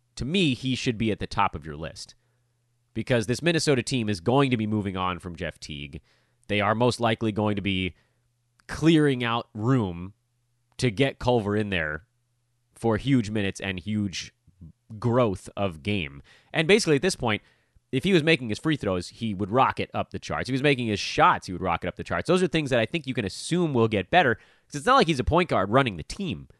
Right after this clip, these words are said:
You know, he's not only taking low percentage shots. He's just, things aren't going in. He's just a young guy adjusting to the speed of the ball game.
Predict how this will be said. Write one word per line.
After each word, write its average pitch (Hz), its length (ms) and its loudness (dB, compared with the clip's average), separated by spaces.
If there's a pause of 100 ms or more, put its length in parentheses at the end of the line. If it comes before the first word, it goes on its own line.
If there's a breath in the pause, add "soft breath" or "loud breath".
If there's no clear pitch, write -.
(320)
You 113 100 -4
know, 123 120 2
he's 139 120 0
not 175 240 6
only 170 300 2
taking 156 360 -2
low 127 300 6
percentage 110 440 -4
shots. 143 360 2
He's 139 140 -2
just, 151 220 -4 (200)
things 143 240 0
aren't 104 200 0
going 92 280 -2
in. 143 240 2 (280 soft breath)
He's 143 140 -4
just 139 140 -6
a 110 60 -4
young 123 220 0
guy 104 180 4
adjusting 98 460 0
to 82 40 -10
the 87 80 -6
speed 110 240 -2
of 92 40 0
the 82 60 -8
ball 160 240 8
game. 71 260 -12